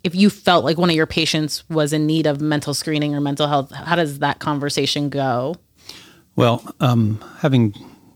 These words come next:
Speaker 2: been in practice for many years, it's more of a conversational issue. Um, individuals that suffer from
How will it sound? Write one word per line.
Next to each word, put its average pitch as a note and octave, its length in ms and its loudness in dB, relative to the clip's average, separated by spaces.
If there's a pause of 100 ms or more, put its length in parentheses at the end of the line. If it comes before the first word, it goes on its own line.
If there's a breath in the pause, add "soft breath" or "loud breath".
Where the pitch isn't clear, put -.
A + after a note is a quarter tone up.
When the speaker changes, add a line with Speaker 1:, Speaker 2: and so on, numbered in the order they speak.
(180)
Speaker 2:
been B2 120 2
in G#2 100 4
practice G2 340 0
for G2 220 -2 (100)
many A2 200 4
years, F#2+ 360 0 (460 loud breath)
it's - 340 -2
more A#2 340 4
of G2+ 100 0
a G2+ 260 2 (420 loud breath)
conversational A2+ 680 0
issue. - 280 -10 (100)
Um, G2 340 -4 (300 loud breath)
individuals A2 500 2
that G#2 100 -2
suffer A2 480 -2
from G2+ 580 2